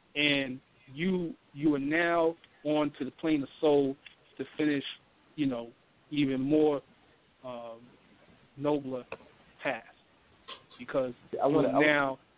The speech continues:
Speaker 1: one step closer to being one with Allah.
Speaker 2: Islam, and I wanted to add on. See, when we deal with the word religion, I would like to bring the, to the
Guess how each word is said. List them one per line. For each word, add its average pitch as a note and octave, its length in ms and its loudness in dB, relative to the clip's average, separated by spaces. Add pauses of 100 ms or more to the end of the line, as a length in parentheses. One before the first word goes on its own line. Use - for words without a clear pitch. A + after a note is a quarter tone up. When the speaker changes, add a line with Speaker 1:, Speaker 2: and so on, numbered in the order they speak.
(140)
Speaker 1:
one F#3 240 4 (100)
step F#3 260 0
closer C#3 420 -8 (160)
to C#3 80 -18
being C3 320 -10
one B2+ 140 -12
with A#2+ 160 -18
Allah. - 1600 -10
Speaker 2:
Islam, B2 460 0 (220)
and A#2 120 4
I C3 40 6
wanted D3 280 -2
to - 120 -6
add A#2 280 0
on. A#2 240 -4 (1000)
See, D#3 80 2
when C3 180 0
we G#3+ 120 0
deal F#3 200 2
with D3+ 160 0
the C#3 80 0
word B2+ 340 2
religion, G#2+ 500 -4 (1000)
I C3+ 100 4
would D#3+ 140 -2
like D3 200 -2
to C#3+ 60 -10
bring C3+ 400 -8
the, B2 60 -10 (240)
to C3+ 60 -8
the G#2+ 120 -10